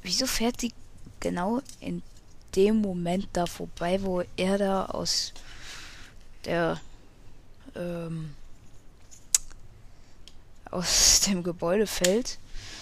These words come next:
Aber wir hinterfragen das jetzt einfach mal nicht, auch wenn's halt ein kleines Plothole ist. Klein, aber fein. Auf jeden Fall, ähm, sagt die dann, dass Steven,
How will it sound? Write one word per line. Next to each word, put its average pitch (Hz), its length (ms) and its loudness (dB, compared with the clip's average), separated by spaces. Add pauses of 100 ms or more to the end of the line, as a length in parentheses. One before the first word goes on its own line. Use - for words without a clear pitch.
(300)
Aber 190 440 6
wir 170 280 0
hinterfragen 165 680 -2
das 196 180 6
jetzt - 260 2
einfach 180 320 -2
mal 180 180 -2
nicht, 175 460 -2
auch 170 220 -6
wenn's 170 300 -4
halt - 180 -6
ein - 240 -10 (880)
kleines 156 640 -4 (120)
Plothole 170 680 -4
ist. - 280 -4 (520)
Klein, 160 260 -2
aber 165 200 -4
fein. 208 340 4 (1500)
Auf 185 220 2
jeden 202 180 2
Fall, 202 480 2 (140)
ähm, 175 340 -2 (320)
sagt - 460 -2
die 190 120 -6
dann, 214 360 0 (580)
dass - 360 2 (580)
Steven, 214 680 2